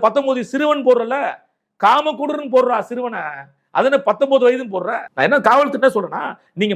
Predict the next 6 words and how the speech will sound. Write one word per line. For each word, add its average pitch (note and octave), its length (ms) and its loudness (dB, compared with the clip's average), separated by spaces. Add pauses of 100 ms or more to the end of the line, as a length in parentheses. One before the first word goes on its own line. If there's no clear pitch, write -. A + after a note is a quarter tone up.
மறைக்காதீங்க. C#4 560 0 (1300)
ஒரு A#3+ 140 4 (120)
படுகொலை C4 360 4
நடந்து G#3+ 260 -8
போச்சு, D3+ 260 -10 (500)
ஒரு A3+ 140 0